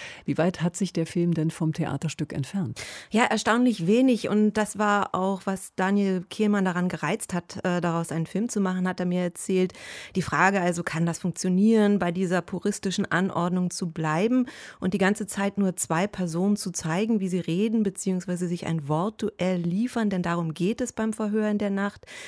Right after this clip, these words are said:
Speaker 2: Es ist Heiligabend, ein Polizist beim Staatsschutz verhört die Philosophiedozentin Judith im Hotelzimmer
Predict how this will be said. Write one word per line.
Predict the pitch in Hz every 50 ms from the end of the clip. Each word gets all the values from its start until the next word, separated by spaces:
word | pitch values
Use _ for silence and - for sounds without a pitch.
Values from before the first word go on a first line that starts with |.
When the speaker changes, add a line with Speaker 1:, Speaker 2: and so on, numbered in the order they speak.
| - - -
Speaker 2:
Es | - 175
ist | - 175 - - 175
Heiligabend, | 175 165 175 165 - - - 165 196 220 233 247 240 233 233 226 214 -
ein | - 170 165
Polizist | - 190 175 175 170 - - 202 190 - - - - -
beim | 170 165 156
Staatsschutz | 156 - - - 170 165 175 196 220 214 - - - - 208 196 - -
verhört | - 196 175 170 180 175 170 -
die | 170
Philosophiedozentin | - - 170 175 165 - - 156 - - 208 190 196 185 180 - - 185 175 - 170 170
Judith | 165 165 190 214 202 208 208
im | 202 175 165
Hotelzimmer | 165 160 - - - 180 196 240 247 - - 233 226 220 226 214